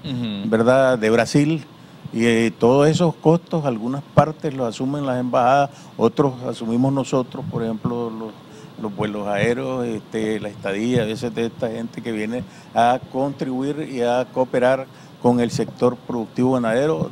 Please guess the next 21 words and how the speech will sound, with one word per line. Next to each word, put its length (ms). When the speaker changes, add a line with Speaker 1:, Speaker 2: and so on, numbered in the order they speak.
Speaker 2:
dando 380
nuevas 400
experiencias, 640
nuevas 380
tecnologías, 640
por 100
otra 200
parte, 640
es 80
decir, 240
nosotros 500
también 420
estamos 520
de 100
cara 460
en 100
este 240
congreso 800
a 640
el 120
lanzamiento, 880